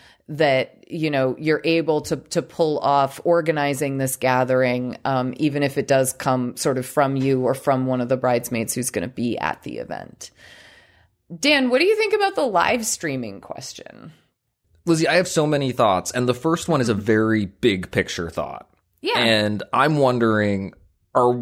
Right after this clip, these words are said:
Speaker 2: weddings really changing? And
Speaker 1: Mm.
Speaker 2: this question just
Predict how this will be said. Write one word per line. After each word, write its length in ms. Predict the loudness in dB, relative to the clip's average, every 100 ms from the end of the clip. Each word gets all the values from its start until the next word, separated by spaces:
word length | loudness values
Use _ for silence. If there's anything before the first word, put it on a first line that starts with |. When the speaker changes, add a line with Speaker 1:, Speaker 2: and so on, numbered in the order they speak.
| -8 -12 -16
Speaker 2:
weddings 680 | -12 0 2 4 2 0 -2
really 500 | -2 0 2 2 0
changing? 640 | -2 -4 -4 -4 -6 -8 -20 _ -20 _ _ 0
And 460 | 4 4 4 0
Speaker 1:
Mm. 280 | -4 -6 -8 0
Speaker 2:
this 160 | 0 2
question 480 | 0 0 0 -4 0
just 300 | -2 -4